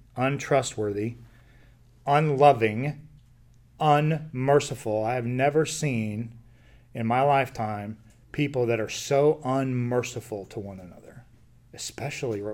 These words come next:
in the last two years. "And although they know the ordinance of God, that those who practice such things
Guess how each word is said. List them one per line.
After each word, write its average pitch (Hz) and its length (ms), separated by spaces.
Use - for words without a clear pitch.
in 110 100
the 104 80
last 107 320
two 117 120
years. - 580
"And 110 140
although 147 640
they - 160
know 139 220
the 139 120
ordinance 127 420
of 113 120
God, 110 340
that 123 260
those 131 260
who 127 100
practice 147 840
such - 400
things 113 640